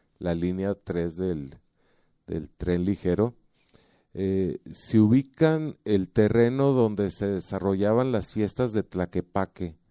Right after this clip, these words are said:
a una cuadra de Avenida Revolución, antes de llegar al nodo Revolución, que están unos arcos y demás.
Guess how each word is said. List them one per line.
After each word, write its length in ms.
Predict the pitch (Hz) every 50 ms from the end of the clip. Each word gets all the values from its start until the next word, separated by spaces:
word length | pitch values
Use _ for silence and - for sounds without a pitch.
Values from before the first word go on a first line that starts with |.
| _ _ _ _ _ _ _ _ _
a 120 | - 87 90
una 300 | 95 101 104 110 113 -
cuadra 460 | - - 107 104 104 104 113 113 110
de 100 | 104 101
Avenida 440 | 95 90 92 90 92 98 101 107 110
Revolución, 1040 | 107 104 90 90 85 87 87 - - - 98 95 92 92 95 95 95 85 76 - _
antes 380 | - 98 104 98 - 117 110 95
de 120 | 101 90
llegar 300 | 87 87 90 92 90 95
al 200 | 101 98 95 95
nodo 320 | 95 92 90 90 92 98 92
Revolución, 760 | 92 90 82 80 85 82 76 - - 95 90 87 85 82 80 _ _ _ _
que 100 | - 98
están 360 | 87 - - 98 95 92 101
unos 320 | 98 95 101 104 92 - 98
arcos 460 | 92 92 92 - - 104 - - -
y 40 | 92
demás. 480 | 85 87 92 95 98 113 117 - -